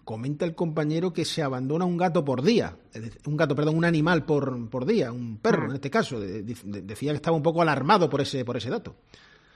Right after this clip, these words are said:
Speaker 2: Hmm. Eh, nosotros igual, eh, por eso te he comentado que, que, que aunque estamos contentos porque ha bajado la cifra, pero,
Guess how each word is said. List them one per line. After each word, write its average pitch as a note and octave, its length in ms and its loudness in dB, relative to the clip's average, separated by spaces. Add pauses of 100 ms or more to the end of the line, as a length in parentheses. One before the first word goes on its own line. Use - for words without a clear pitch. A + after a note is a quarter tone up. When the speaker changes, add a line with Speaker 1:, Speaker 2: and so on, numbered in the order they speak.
Speaker 2:
Hmm. F#3+ 240 4 (680)
Eh, G#3+ 460 10
nosotros G#3+ 720 10
igual, A3+ 580 12
eh, F3+ 200 12
por F#3 200 10
eso A#3+ 260 10
te A#3 140 10
he A3 40 10
comentado A3+ 640 12
que, G3 340 10
que, F#3 400 10 (300)
que G3 80 10
aunque F#3 560 12
estamos G3+ 360 8
contentos F#3+ 1040 12
porque F#3 280 10
ha G3 40 12
bajado G#3 360 10
la G#3+ 120 10
cifra, A#3+ 440 8
pero, F3 420 12